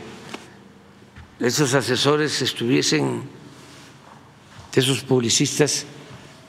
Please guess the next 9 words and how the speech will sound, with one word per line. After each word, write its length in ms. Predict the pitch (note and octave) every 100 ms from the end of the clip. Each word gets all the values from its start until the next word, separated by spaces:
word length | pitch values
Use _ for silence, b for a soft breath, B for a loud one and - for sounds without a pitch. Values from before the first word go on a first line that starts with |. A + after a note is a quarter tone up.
| - - - - - - -
estuviesen 960 | G#2 - A#2 C3 B2+ C#3+ A#2+ A2 F2+ E2+ - - - - - - - -
de 180 | G2+ A#2+
nuestro 340 | A#2+ A2 A2+
lado, 340 | B2+ G3+ A#3 D#3 - - - - - - - - - - - - - - - - - - - - - - - - - - - - - - - - - - -
como 200 | A2 A#2+
si 120 | G#2+
fuesen 420 | G#2 C3+ D3 B2
infiltrados 760 | B2 A2+ A#2+ G#2+ D3+ G3 F3+ -
que 140 | -